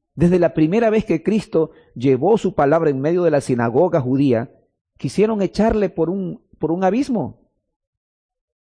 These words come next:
Él lee el rollo del profeta Isaías y les dice, "Hoy se ha cumplido la Escritura".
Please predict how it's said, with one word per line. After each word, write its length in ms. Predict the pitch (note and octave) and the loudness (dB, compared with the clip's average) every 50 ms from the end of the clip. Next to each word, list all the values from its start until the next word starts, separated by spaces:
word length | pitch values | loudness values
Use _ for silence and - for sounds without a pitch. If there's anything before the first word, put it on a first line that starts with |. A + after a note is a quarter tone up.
| _ _ - | _ _ -2
Él 220 | - D3+ D#3+ C#3+ | 0 0 2 2
lee 100 | D3 F3 | 2 4
el 180 | G3 G3+ F3 D#3 | 4 4 4 2
rollo 320 | C#3 C3+ E3 F3+ F3 E3+ | 2 2 2 2 2 0
del 80 | D#3+ - | 0 0
profeta 340 | D3+ C3+ - D#3+ D#3+ - | -4 -4 -2 -2 -2 -2
Isaías 400 | E3+ - E3 C#3+ E3 G#3 G3 D#3+ | -2 0 0 0 0 2 0 0
y 60 | D3 C#3 | 0 0
les 100 | B2+ A#2+ | 0 0
dice, 280 | C#3+ F#3+ - - D3+ | -2 -2 0 0 2
"Hoy 140 | C3+ D#3 F3 | 2 2 2
se 100 | - - | 0 -2
ha 60 | G#3+ | -2
cumplido 460 | - D3+ C#3 A#2+ G#2+ D#3 F3 F3 D#3 | -2 -4 -4 -4 -2 0 0 2 2
la 60 | C#3+ C3+ | 0 0
Escritura". 680 | A#2+ - C3+ A#2+ - - B3 D4 F#3+ G#2+ F2 - _ | -2 -2 -4 -4 -4 -4 -2 0 -2 -2 -2 -6 _